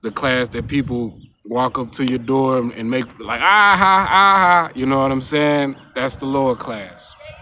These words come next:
you know what I mean? But it's a good thing. Thankful that you getting your money and you making it work.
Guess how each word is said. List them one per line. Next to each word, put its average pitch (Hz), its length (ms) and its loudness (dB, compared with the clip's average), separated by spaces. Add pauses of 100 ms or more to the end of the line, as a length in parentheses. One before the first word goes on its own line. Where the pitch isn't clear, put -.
(440)
you 117 80 -6
know 117 100 -2
what 120 120 -2
I 123 40 -2
mean? 131 300 0
But 120 160 -2
it's 131 160 -4
a 127 60 -8
good 151 320 0
thing. 143 380 2 (640)
Thankful 151 360 2
that 135 240 0
you 156 80 -4
getting 139 240 -2
your 131 120 -2
money 139 360 2 (2500)
and 123 160 -4
you 127 100 -4
making 127 360 0
it 113 140 -6
work. 135 280 -2